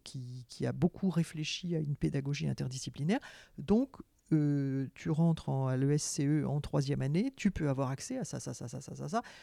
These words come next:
C'est à peu près, je dirais, euh, entre quinze et vingt, euh, offres, euh, possibles.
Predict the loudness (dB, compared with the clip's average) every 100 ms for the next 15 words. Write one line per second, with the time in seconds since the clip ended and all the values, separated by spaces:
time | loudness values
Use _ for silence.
0 | -20 _ -12 -8 -6 -6 -2 -2 0 -2
1 | -2 -6 -6 -4 -4 -4 -4 -6 -8 -12
2 | -20 -20 -20 _ _ -20 -20 _ -12 -10
3 | 2 6 8 6 4 0 -2 0 2 2
4 | 2 0 -2 -2 -4 -2 -4 -6 -8 -8
5 | -8 -12 _ _ 2 2 -2 -2 -2